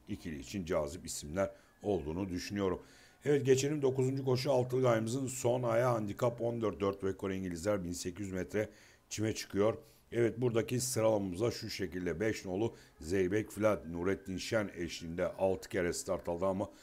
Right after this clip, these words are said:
bir türlü kendini fotoya atamadı. Yarın liderliği mutlaka alacaktır. Bir beyaz bayrak aynı yarışı izleyebiliriz. Çok çok dikkat bu aralar. Hep çimde, fotonun içinde geziyor. Yarın vurabilir. Beş ilk tercihim.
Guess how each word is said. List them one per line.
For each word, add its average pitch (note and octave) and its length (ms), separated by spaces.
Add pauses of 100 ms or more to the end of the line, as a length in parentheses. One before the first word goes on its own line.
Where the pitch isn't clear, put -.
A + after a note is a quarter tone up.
(200)
bir B2 140
türlü F#2 240
kendini F2 340
fotoya G2+ 460
atamadı. F#2+ 460 (320)
Yarın F#2+ 600
liderliği F#2 560
mutlaka E2+ 600
alacaktır. G#2+ 720 (380)
Bir G#2+ 220
beyaz F#2 280
bayrak F#2+ 300
aynı F#2+ 200
yarışı E2+ 280
izleyebiliriz. F2+ 760
Çok A2 200 (120)
çok D2 320
dikkat G#2+ 500
bu G#2 100
aralar. F#2+ 360 (360)
Hep G#2 340
çimde, F#2+ 360
fotonun F#2 480
içinde F#2+ 360
geziyor. G#2+ 380 (360)
Yarın F2+ 460
vurabilir. G2+ 600
Beş G#2 340 (120)
ilk F#2+ 220
tercihim. G#2 360